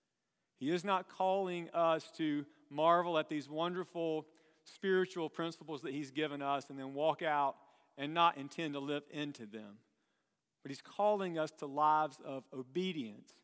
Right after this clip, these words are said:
And in this section where he's talking about obedience, he warns about what? False prophets.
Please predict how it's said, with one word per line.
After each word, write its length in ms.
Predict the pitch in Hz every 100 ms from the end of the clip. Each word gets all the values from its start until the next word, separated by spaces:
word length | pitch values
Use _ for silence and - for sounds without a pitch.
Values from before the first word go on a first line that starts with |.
| _ _ _ _ _ -
And 140 | 156 -
in 280 | 202 240 226
this 140 | 214
section 680 | - - 202 190 - 165 156
where 140 | 165
he's 220 | 151 156
talking 420 | - - 190 190 165
about 320 | 160 165 151
obedience, 720 | 151 131 196 202 160 151 - -
he 160 | 185
warns 680 | 175 180 214 233 226 214 - - _ _ _ _
about 320 | 175 196 196
what? 360 | 214 220 208 147 - - _ _ _ _ _ _ _ _ _ _ _ _ _ _ -
False 380 | 220 233 226 - - - _ _ _ -
prophets. 540 | - 190 170 110 -